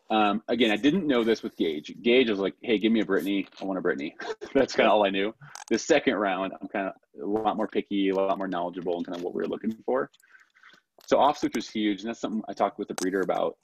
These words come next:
is, um, 'cause, again, going back to Gage real quick, he, he goes in the house and he is a, a couch cuddler, lays on your lap,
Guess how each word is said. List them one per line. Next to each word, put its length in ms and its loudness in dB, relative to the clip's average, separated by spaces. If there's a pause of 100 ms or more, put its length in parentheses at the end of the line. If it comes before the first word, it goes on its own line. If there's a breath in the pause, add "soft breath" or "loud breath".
(180)
is, 360 -8 (140)
um, 300 -10
'cause, 180 -8 (340)
again, 300 2 (140)
going 140 4
back 160 4
to 80 -4
Gage 300 2
real 160 -2
quick, 300 -2 (220)
he, 320 -2 (540)
he 120 0
goes 160 4
in 60 2
the 80 2
house 480 0
and 120 -8
he 180 2
is 200 -2 (140)
a, 60 -8 (180)
a 80 -12
couch 280 0
cuddler, 420 2 (520 soft breath)
lays 240 4
on 80 2
your 140 2
lap, 480 2